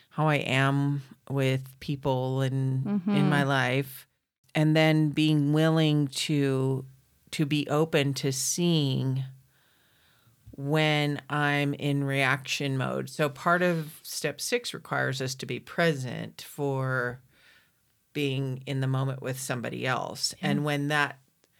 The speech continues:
Speaker 1: u-, usually I'm triggered by other people, right? So when that somebody else says something or does something that causes my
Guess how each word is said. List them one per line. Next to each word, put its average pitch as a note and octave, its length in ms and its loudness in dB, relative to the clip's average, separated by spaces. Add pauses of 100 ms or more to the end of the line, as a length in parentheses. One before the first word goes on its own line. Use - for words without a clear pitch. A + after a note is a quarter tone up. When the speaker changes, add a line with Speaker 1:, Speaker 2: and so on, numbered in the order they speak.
(420)
Speaker 1:
u-, D3 280 -10
usually F#3+ 580 -2
I'm C#3 140 -4
triggered C3+ 360 -6
by B2 180 -2
other A#2+ 200 -6
people, - 420 -8
right? B2+ 280 -2
So C#3 160 -4
when D3 140 -4
that D#3 180 -8
somebody D3+ 260 -4
else C#3+ 320 -2 (140)
says C#3 400 -4
something C3+ 400 -6
or C3 120 -4
does C3+ 320 -2
something C3 520 -6
that - 240 -8
causes B2+ 720 -4 (720)
my C3 640 -2